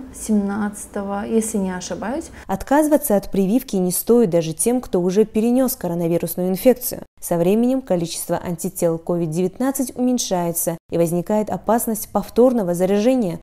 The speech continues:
Speaker 2: уверяют специалисты.
Speaker 1: Вакцинация проводится в два этапа. То есть первый компонент вводится в день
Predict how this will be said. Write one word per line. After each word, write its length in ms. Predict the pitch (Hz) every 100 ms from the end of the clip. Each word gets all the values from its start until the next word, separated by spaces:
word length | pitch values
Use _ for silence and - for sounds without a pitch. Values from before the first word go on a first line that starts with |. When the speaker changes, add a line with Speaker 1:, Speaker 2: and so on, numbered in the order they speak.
| _
Speaker 2:
уверяют 520 | 175 170 170 185 208
специалисты. 840 | - 165 - 165 160 165 - 175 156 - - -
Speaker 1:
Вакцинация 500 | 214 - 269 262 226
проводится 500 | 208 208 220 220 196
в 80 | 185
два 340 | 190 208 175
этапа. 560 | 170 214 294 294 240 240 214 208
То 80 | 214
есть 120 | 196 -
первый 260 | 247 214
компонент 600 | 208 202 196 190 185 185
вводится 460 | 175 196 180 190 175
в 100 | 175
день 300 | 202 190